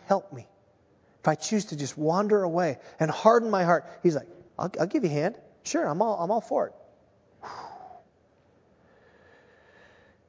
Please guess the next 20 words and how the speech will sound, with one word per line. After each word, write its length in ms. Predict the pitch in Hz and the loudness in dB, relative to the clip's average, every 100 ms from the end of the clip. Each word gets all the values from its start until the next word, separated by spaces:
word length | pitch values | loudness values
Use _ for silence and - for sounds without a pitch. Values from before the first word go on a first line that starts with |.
| _ _ _ - | _ _ _ 4
Now, 340 | 156 135 - - - - _ _ _ _ _ _ _ _ _ _ _ _ | 4 4 -2 -14 -20 -20 _ _ _ _ _ _ _ _ _ _ _ _
John, 400 | - 143 190 240 - | 2 6 8 6 0
the 140 | 160 160 | 2 4
writer, 500 | 156 139 123 156 226 - - - _ _ _ _ _ 147 | 6 6 6 4 2 -10 -20 -20 _ _ _ _ _ -6
is 100 | - | 0
talking 360 | 165 196 208 | 2 4 4
about 180 | 175 156 | 4 2
this 160 | 147 - | -2 2
thing 160 | 202 | 2
about 240 | 175 147 135 | 4 2 2
divine 440 | 131 156 214 240 | 2 6 6 6
sovereignty 540 | - 190 185 180 - | 4 4 6 4 -2
and 100 | 143 | 0
how 120 | 139 139 | 2 4
God 320 | 156 180 226 | 6 6 6
is 100 | 190 | 4
involved 420 | 180 170 175 170 | 4 6 6 4
in 100 | 151 | 0
people 360 | - 175 156 | 2 0 2
and 100 | 139 | 0